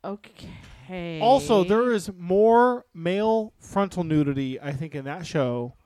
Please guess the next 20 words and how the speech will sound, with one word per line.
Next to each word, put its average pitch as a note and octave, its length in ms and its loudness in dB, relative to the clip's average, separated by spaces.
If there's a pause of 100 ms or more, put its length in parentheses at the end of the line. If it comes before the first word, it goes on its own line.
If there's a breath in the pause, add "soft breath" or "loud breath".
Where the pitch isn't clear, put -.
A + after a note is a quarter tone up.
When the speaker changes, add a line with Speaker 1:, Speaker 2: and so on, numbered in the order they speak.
Speaker 1:
Well, F3+ 200 -12
that's G#3 280 -4
all G4+ 120 2
you D#4+ 100 2
had C4+ 120 0
to A3+ 80 -6
say A#3+ 240 -4
to B3 80 -8
get F#3 240 -6
me A3 140 -4
on E3 180 -2
board. D3+ 340 -6
Speaker 2:
than D#3 300 2
I C#3+ 160 -6
think D#3+ 420 -12 (480)
Speaker 1:
Any E3 240 -10
show? D4 440 -8
Speaker 2:
any E3 280 -6
other D3 180 -2
show, B2+ 380 -4